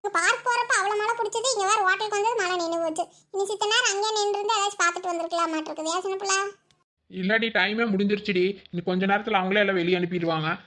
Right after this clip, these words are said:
Speaker 2: அப்புறம் எங்க போய் பாக்குறது? விடு, நாளைக்கு காலையில நேரத்துல கிளம்புங்க. அஹ், சீக்கிரமாவே போலாம். சரியா? இன்னைக்கு நான் அவ்வளவுதான் பார்க்க முடியும். அது போற இடத்துல எல்லாம் கொஞ்சம் நேரமாக தான் செய்யுது. நம்ம நிறைய பேர் வந்தனால. அப்புறம் என்ன பண்றது? ஒவ்வொரு இடத்துக்கா போயிட்டு வர்றதுக்குள்ள ஒரு நாள் பத்தாது.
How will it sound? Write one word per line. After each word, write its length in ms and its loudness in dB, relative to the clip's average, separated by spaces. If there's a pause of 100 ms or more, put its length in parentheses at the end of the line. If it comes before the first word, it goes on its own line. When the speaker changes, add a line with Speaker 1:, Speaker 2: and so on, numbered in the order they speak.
(120)
Speaker 2:
அப்புறம் 320 -4
எங்க 120 0
போய் 240 2
பாக்குறது? 320 0 (220)
விடு, 180 0
நாளைக்கு 280 0
காலையில 320 0
நேரத்துல 280 0
கிளம்புங்க. 380 0 (400)
அஹ், 340 -4
சீக்கிரமாவே 500 0
போலாம். 300 2
சரியா? 340 0 (320)
இன்னைக்கு 300 -4
நான் 100 2
அவ்வளவுதான் 380 2
பார்க்க 160 -2
முடியும். 340 0 (140)
அது 220 -4
போற 280 2
இடத்துல 160 -6
எல்லாம் 180 0
கொஞ்சம் 200 0
நேரமாக 420 0
தான் 120 0
செய்யுது. 320 0 (280)
நம்ம 260 0
நிறைய 220 2
பேர் 140 2
வந்தனால. 440 0 (100)
அப்புறம் 460 -6
என்ன 60 0
பண்றது? 260 0
ஒவ்வொரு 280 2
இடத்துக்கா 240 -4
போயிட்டு 360 0
வர்றதுக்குள்ள 380 0
ஒரு 120 0
நாள் 180 0
பத்தாது. 460 -2